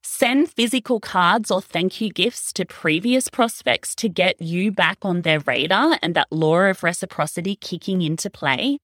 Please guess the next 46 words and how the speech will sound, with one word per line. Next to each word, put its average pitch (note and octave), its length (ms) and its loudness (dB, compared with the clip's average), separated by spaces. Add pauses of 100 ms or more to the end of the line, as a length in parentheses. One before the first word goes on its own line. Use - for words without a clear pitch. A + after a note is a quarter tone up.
(520)
Uh, F#3 200 2
can D4 180 4
you F4 80 4
send F4+ 200 -2
an E4 80 0
email C#4+ 440 2
today G#3+ 720 0
with C4+ 180 0
an B3 100 4
offer? B3+ 580 0
You C4 120 2
know, F#3+ 160 4
if B3 460 2
you're C4+ 80 -2
saying B3+ 320 0
that C#4+ 120 -2
you A3+ 120 -4
want A#3 160 0
more A3+ 140 -2
revenue, G#3 580 2
are F3+ 80 0
your G3 160 0
actions A3+ 500 0
in G#3+ 80 -2
alignment F3+ 500 0
with E3 180 -4
that? C3+ 240 0
Send A3+ 280 -2
out A#3 140 2
an A3 100 2
email G3 320 0
today. F#3+ 580 -2 (480)
Uh, G#3 160 2
can B3+ 120 0
you C4 80 6
make A#3+ 180 4
an C#4+ 100 2
offer A#3 300 2
to B3+ 180 -2
your A#3+ 100 4
existing G3 680 -2
students - 560 -4
or F#3 80 0
clients? G#3 720 -2
Can A3 240 4
you G#3+ 180 2